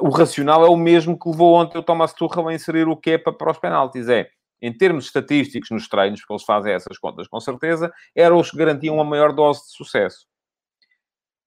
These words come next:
No caso da Inglaterra, correu mal, portanto, o Southgate inventou. No caso do Chelsea, correu bem, portanto, o Tuchel é um gênio. Estão a ver? Isto é como no jornalismo. A di-, o que faz a diferença são os resultados. O resto, enfim, o resto é o resto.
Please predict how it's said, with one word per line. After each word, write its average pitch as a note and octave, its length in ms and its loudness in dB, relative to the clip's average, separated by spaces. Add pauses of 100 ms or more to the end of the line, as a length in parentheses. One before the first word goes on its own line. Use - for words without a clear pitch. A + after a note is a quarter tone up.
(400)
No A3+ 160 6
caso E3 300 4
da F3 80 2
Inglaterra, F3 460 2
correu D#3 260 -2
mal, A2+ 300 2
portanto, B2 340 -12
o B2 60 -14
Southgate C#3+ 500 -2
inventou. A2+ 640 -4
No D#3 160 -8
caso F3 360 2
do F3 120 -6
Chelsea, B2 400 0
correu E3 280 2
bem, B2+ 280 4
portanto, C#3+ 560 -2
o D3 160 -4
Tuchel E3 520 0
é D3+ 80 -6
um E3+ 100 -4
gênio. C3+ 380 -6
Estão D3 220 -4
a - 20 0
ver? A2 280 -2 (360)
Isto F3+ 180 -6
é G3 80 2
como F#3+ 260 0
no F#3 120 -4
jornalismo. E3 600 -6
A - 80 -6
di-, D#4+ 140 -2
o D#4 80 -6
que - 80 -20
faz D4+ 160 0
a D4 40 -4
diferença B3 380 -2
são A3 140 -2
os G#3 80 0
resultados. G3 640 0 (640)
O D#4 100 -4
resto, F4+ 320 0 (160)
enfim, G#3 220 -10
o F3+ 60 -2
resto G#3+ 260 2
é G#3+ 40 6
o G#3+ 40 6
resto. F#3 380 2